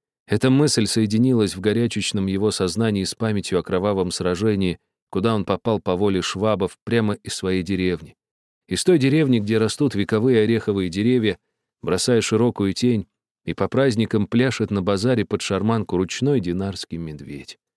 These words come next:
Когда в Лефортове мы начали выносить раненых и подошли к рыжему вологодскому ополченцу, он сказал:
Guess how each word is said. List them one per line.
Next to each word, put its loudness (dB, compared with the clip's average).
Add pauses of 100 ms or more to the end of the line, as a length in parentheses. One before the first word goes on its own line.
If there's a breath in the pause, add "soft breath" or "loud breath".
(960)
Когда 4
в 2
Лефортове 4
мы 6
начали 2
выносить 0
раненых 0 (480)
и -8
подошли 2
к -4
рыжему 2 (300)
вологодскому 2
ополченцу, 0
он -2
сказал: 0